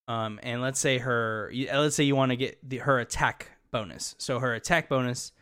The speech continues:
would give you, um, a ten percent attack damage increase, and once you attack an enemy, they become weakened for four seconds,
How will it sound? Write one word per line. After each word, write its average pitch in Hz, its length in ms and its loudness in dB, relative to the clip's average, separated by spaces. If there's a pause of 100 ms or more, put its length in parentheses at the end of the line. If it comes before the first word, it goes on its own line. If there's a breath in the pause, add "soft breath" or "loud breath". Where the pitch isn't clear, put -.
(340)
would 127 160 0
give 127 180 0
you, 120 380 0
um, 110 400 -4
a 107 380 -4 (300)
ten 160 220 2
percent 139 440 2 (180)
attack 160 320 2
damage 151 560 0 (220)
increase, 143 520 0 (140)
and 156 460 2 (500)
once 143 320 2
you 139 160 0
attack 135 380 0
an 123 80 -2
enemy, 139 380 2
they 127 180 0
become 120 400 -4
weakened 127 400 0
for - 120 -12
four 117 260 -4
seconds, 139 640 -4